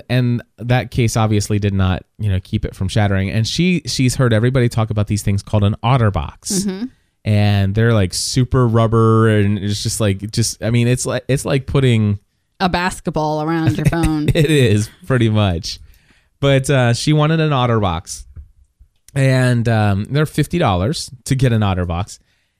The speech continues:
Speaker 1: And after we got her phone fixed, which she paid for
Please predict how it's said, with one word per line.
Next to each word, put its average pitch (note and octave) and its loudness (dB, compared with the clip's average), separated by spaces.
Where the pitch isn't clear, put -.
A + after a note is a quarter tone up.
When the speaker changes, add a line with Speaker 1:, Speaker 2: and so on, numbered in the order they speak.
Speaker 1:
And C#3 0
after D#3 0
we C3 2
got A2+ -2
her A#2+ 2
phone A#2 0
fixed, G#2 -4
which A2+ -2
she - -6
paid G2+ 0
for G2 0